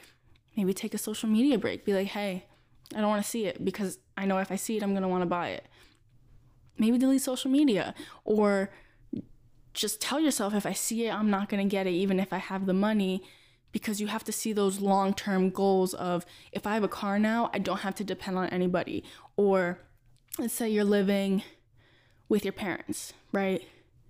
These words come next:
It's a, maybe it's a toxic household, or maybe it's not too bad. You just want your own place. You don't wanna be living by their,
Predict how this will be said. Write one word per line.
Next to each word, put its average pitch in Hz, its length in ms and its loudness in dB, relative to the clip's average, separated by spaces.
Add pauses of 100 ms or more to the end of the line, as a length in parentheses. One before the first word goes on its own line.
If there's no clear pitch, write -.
(140)
It's 233 160 -4
a, 208 60 -2
maybe 214 260 2
it's 226 100 -2
a 208 60 -8
toxic 202 440 -8
household, 190 600 -4 (520)
or 202 560 2 (440)
maybe 302 180 6
it's 359 140 2
not 359 140 0
too 320 140 -2
bad. 320 260 2
You 202 80 4
just 214 400 -2
want 208 260 4
your 220 120 2
own 214 80 2
place. 277 320 0
You 202 80 -4
don't 190 80 0
wanna 196 200 2
be 190 460 0 (1000)
living 208 360 4
by 196 180 0
their, 190 440 0